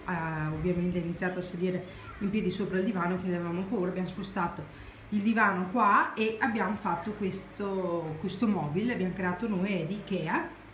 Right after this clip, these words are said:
E adesso vi faccio vedere nello specifico. Allora, per le porte grandi ho scelto io questa porta qui, spero riusciate a vederla, che è tutta in, eh, in, in rilievo.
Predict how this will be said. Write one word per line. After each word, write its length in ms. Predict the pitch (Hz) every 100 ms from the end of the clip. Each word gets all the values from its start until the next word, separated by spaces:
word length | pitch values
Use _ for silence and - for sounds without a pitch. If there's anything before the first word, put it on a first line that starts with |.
| - - - - - - - - -
E 100 | 220
adesso 260 | 196 196
vi 80 | 226
faccio 240 | 208 170
vedere 260 | 208 180 180
nello 240 | 190 170
specifico. 640 | - 196 - 160 - - -
Allora, 460 | - 233 220 185 175 165 - - -
per 200 | 285 370
le 80 | 370
porte 400 | - 226 226 285
grandi 580 | 220 202 180 175 180 254
ho 140 | 240
scelto 500 | 208 - 202 190 185
io 260 | 233 190 208
questa 420 | - 220 - 240
porta 400 | - 185 180 220
qui, 260 | - 185 196
spero 320 | - 190 208
riusciate 480 | 208 - 190 180 208
a 60 |
vederla, 880 | 180 196 165 156 147 160 185 233 - - - - - - - - - - - - - -
che 120 | 262
è 260 | 240 240
tutta 560 | - 240 - - 269 277
in, 260 | 262 233 220
eh, 680 | 220 208 202 196 190 185 208
in, 80 | 220
in 180 | 226 226
rilievo. 760 | 220 208 190 175 175 202 -